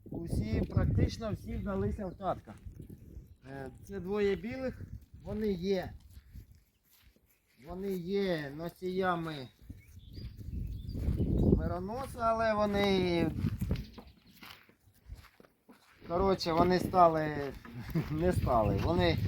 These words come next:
вилупились баранчиками. Отже, вони вже не баранчики.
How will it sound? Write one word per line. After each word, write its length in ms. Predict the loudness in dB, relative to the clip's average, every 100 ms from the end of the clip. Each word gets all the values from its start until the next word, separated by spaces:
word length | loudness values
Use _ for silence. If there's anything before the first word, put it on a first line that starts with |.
| 0
вилупились 600 | 4 6 6 4 0 -2 2
баранчиками. 840 | 2 2 0 0 4 4 2 -8 -14 -20 _ -20 -20 -20 -18 -18 -20 _ -20 -20 _ _ _ _ _ -8
Отже, 340 | -6 0 4
вони 260 | 4 6 4
вже 140 | 4
не 100 | 6
баранчики. 500 | 8 6 4 -2